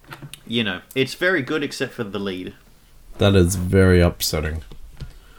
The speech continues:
Speaker 1: Uh, incredibly. Uh, it's, I'm so disappointed that I didn't realize, 'cause I didn't know what the movie was about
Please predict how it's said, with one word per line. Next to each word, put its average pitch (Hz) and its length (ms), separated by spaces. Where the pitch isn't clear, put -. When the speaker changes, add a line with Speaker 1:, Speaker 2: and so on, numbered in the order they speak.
Speaker 1:
Uh, 143 100
incredibly. 120 760
Uh, 120 140
it's, - 200
I'm 120 140
so 143 220
disappointed 123 500
that 101 140
I 113 40
didn't 120 220
realize, 110 280
'cause - 120
I 151 120
didn't 110 180
know 95 160
what 95 220
the 104 60
movie 98 200
was 95 100
about 98 220